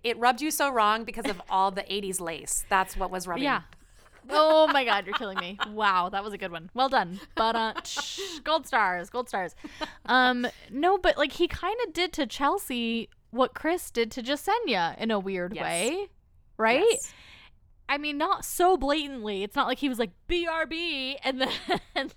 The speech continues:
Speaker 2: left
Speaker 1: Yep.
Speaker 2: and didn't come back. Um, I don't think him and Tia were kissing in front of Chelsea.
Speaker 1: No.
Speaker 2: But, but after
Speaker 1: It
Speaker 2: their
Speaker 1: didn't look
Speaker 2: makeout
Speaker 1: like it.
Speaker 2: session, they were definitely together from there on end.
Speaker 1: Hand in
Speaker 2: Like,
Speaker 1: hand down the
Speaker 2: hand in
Speaker 1: stairs.
Speaker 2: hand,
Speaker 1: That for
Speaker 2: yeah.
Speaker 1: sure.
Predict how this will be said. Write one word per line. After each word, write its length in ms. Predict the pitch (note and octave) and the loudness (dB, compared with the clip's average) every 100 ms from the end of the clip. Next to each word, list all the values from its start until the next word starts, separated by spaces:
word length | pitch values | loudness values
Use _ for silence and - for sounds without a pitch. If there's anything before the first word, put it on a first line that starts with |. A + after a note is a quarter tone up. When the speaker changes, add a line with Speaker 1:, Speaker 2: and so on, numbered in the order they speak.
| - | -10
Speaker 2:
left 200 | C#4 B3+ | -6 -4
Speaker 1:
Yep. 220 | B3+ - | -4 -6
Speaker 2:
and 120 | C4 | -10
didn't 440 | - B3 B3+ - - | -6 -6 -8 -14 -10
come 160 | B3 | -6
back. 300 | A3 G3+ G#3 - - - - - - A3 | 4 4 4 -4 -18 -18 -16 -18 -16 0
Um, 280 | A3 A3 G#3 | 2 2 4
I 80 | B3+ | 4
don't 260 | C4+ G4+ G4 | 6 4 2
think 180 | F4 E4+ D#4+ | -4 -2 -4
him 100 | D4+ | -2
and 140 | C#4+ | -2
Tia 300 | - C#4 A#3+ | -2 0 0
were 120 | A3 | -2
kissing 500 | G#3+ B3+ A#3+ B3 A3+ | -4 -4 -2 -2 -2
in 180 | G#3 G3+ | -4 -6
front 460 | - G3 E3 G3+ C#4 | -8 -6 -4 -4 -4
of 120 | C4+ | -4
Chelsea. 800 | - D4+ D#4+ - F4+ F#4 F#4+ F#4 | 0 0 0 -4 -2 -2 -4 -8
Speaker 1:
No. 440 | G3 F3 C#3+ C3 | -6 -4 -4 -6
Speaker 2:
But, 180 | F3 A#3 - A3 | -6 -6 -8 -10
but 180 | A#3+ | -2
after 320 | B3+ C#4 D#4+ D#4 | 0 0 -2 -4
Speaker 1:
It 40 | |
Speaker 2:
their 160 | D4 C4 | -2 -4
Speaker 1:
didn't 180 | A#3 A3+ | -4 -4
look 80 | A3+ | -2
Speaker 2:
makeout 100 | G#3+ | -2
Speaker 1:
like 80 | C#3 | -4
it. 40 | |
Speaker 2:
session, 560 | B3 A3 - A3+ G#3+ G#3+ | -2 -2 -2 -2 0 0
they 120 | G#3+ | 0
were 160 | G3 G3+ | 0 0
definitely 480 | G#3 G#3 G#3+ G3 | 2 0 -2 -6
together 460 | F#3 A#3 G3 G3 F#3+ | -6 -6 -2 -2 -2
from 180 | F#3 F#3 | -4 -6
there 160 | F3 | -6
on 160 | E3+ F3 | -4 -2
end. 460 | C4+ D4 G#3+ F#3+ F#3 | 0 0 0 -2 -4
Speaker 1:
Hand 400 | F#3 C4 C4+ C#4 | -2 0 0 -2
in 160 | B3+ | -2
Speaker 2:
Like, 100 | A3 | -2
Speaker 1:
hand 340 | C4 D4 A#3 G3+ | -2 -2 -2 0
down 220 | G3 F3+ | -2 -2
the 80 | E3 | -2
Speaker 2:
hand 180 | B3 | -2
in 200 | G#3+ F3+ | -2 -4
Speaker 1:
stairs. 180 | - A#3+ | -6 -8
Speaker 2:
hand, 460 | A3 G#3 G#3 G3+ G3+ | -6 -6 -8 -10 0
Speaker 1:
That 220 | G#3 A3+ | 4 4
for 60 | G#3+ | 2
Speaker 2:
yeah. 640 | G#3+ G#3 G3 F#3+ F#3+ F#3 | -4 -2 -2 -4 -4 -6
Speaker 1:
sure. 80 | F#3 | -8